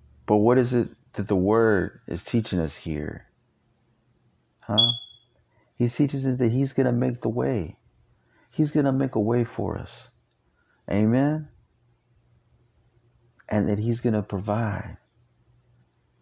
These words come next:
Huh? He's gonna provide rivers in the desert. Amen. Hallelujah. So let's praise him for that. Let's stand right now on his word and let us rejoice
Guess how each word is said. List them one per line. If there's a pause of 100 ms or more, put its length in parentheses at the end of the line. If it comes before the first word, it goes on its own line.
Huh?
He's
gonna
provide
rivers
in
the
desert. (480)
Amen.
Hallelujah. (2000)
So
let's
praise
him
for
that. (720)
Let's
stand
right
now (1300)
on
his
word (500)
and
let
us
rejoice